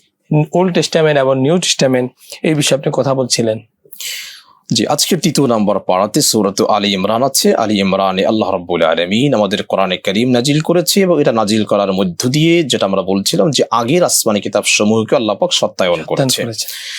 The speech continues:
Speaker 2: আমরা বলেছিলাম যে তাওরাতের কথা, সেম ভাবে সেই তাওরাত যখন আমাদের সঠিক তাওরাতটা আমাদের মাঝ থেকে হারিয়ে যায়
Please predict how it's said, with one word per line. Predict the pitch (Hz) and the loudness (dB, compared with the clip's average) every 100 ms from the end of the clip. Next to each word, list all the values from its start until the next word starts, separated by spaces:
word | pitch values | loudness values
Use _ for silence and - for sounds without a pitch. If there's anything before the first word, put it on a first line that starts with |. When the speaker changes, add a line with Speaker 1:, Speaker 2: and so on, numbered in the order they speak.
| - | -8
Speaker 2:
আমরা | - 123 123 | -2 0 0
বলেছিলাম | 117 123 - 180 117 120 - _ - - | 0 0 2 2 0 -2 -8 _ -10 -4
যে | 107 110 | -2 -2
তাওরাতের | - 113 147 139 131 | 0 0 2 0 -2
কথা, | - 92 - - | -2 -4 -4 -2
সেম | - - 156 196 | -2 2 2 2
ভাবে | 151 139 127 139 - - - | 2 2 2 0 -4 -18 -8
সেই | - - 156 | -2 0 0
তাওরাত | - 120 131 160 143 | 0 0 2 0 0
যখন | 165 - 143 | -2 0 0
আমাদের | 120 113 110 107 | 2 2 2 0
সঠিক | - 151 196 190 - | 0 0 0 -2 0
তাওরাতটা | 113 113 113 110 | 0 0 0 0
আমাদের | 104 101 95 | 0 0 0
মাঝ | 104 - | 0 0
থেকে | - 104 101 | -2 -2 -2
হারিয়ে | - 123 139 92 | -2 0 0 0
যায় | - - | -2 -4